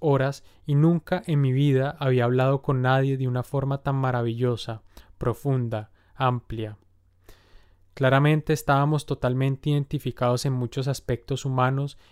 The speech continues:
y temas de interés común. Qué placer hablar con él. Quedé fascinada y encantada, y desde ese momento supe que le amaría con toda mi alma y sería el hombre de mi vida para siempre".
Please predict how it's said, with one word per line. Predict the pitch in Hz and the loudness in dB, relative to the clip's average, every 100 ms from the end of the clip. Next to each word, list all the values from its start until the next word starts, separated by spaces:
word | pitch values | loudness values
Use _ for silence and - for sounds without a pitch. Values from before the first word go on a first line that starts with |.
| - | -16
y | 135 | -6
temas | - 123 123 127 | -2 0 0 0
de | |
interés | 131 - 117 110 - | -2 -2 -2 -4 -4
común. | 127 120 113 110 - _ - - - | -4 -4 -4 -6 -12 _ -20 -20 -10
Qué | - | -8
placer | 127 123 123 139 131 | -2 0 0 2 2
hablar | 127 127 127 | 2 2 0
con | - 127 | -2 -2
él. | 117 110 - _ _ _ | -2 -4 -10 _ _ _
Quedé | - 123 120 | -2 0 2
fascinada | 139 135 143 127 120 113 123 | 0 -2 -2 0 2 0 -2
y | 123 | -4
encantada, | 123 117 113 113 117 117 117 - - - | -6 -6 -8 -4 -2 0 -4 -10 -20 -10
y | 139 127 | -2 0
desde | 120 | 2
ese | 123 120 | 0 0
momento | 139 131 127 123 131 | 0 0 -2 -2 -6
supe | - 147 135 139 | -2 -2 -2 -6
que | - | -2
le | 131 | -4
amaría | 120 120 117 117 | -2 -4 -4 -4
con | - 135 | -4 -8
toda | - 120 120 | -4 -2 0
mi | 131 123 | 0 0
alma | 120 123 127 127 - _ - | 0 -2 -4 -10 -16 _ -10
y | 135 | -6
sería | 127 120 117 | -2 0 2
el | 127 | 4
hombre | 135 135 139 | 4 2 0
de | 135 | 0
mi | 127 | 0
vida | 120 120 117 | 0 0 -2
para | - 123 | -4 -6
siempre". | 113 117 113 107 117 | -6 -8 -8 -8 -12